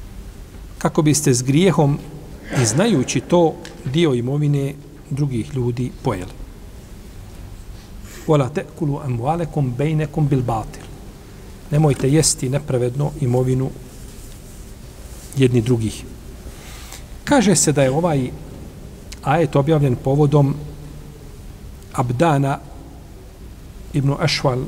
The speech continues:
Hadremija, da je on, a, govorio da mu pripada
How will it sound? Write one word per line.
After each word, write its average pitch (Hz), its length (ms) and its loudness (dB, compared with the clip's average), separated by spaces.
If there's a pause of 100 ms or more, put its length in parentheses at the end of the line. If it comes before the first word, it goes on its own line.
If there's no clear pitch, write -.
Hadremija, 127 600 0 (540)
da 135 120 0
je 147 100 4
on, 175 240 2 (1300)
a, 131 280 4 (840)
govorio 170 720 4 (100)
da 143 140 -2
mu 143 120 2
pripada 147 680 0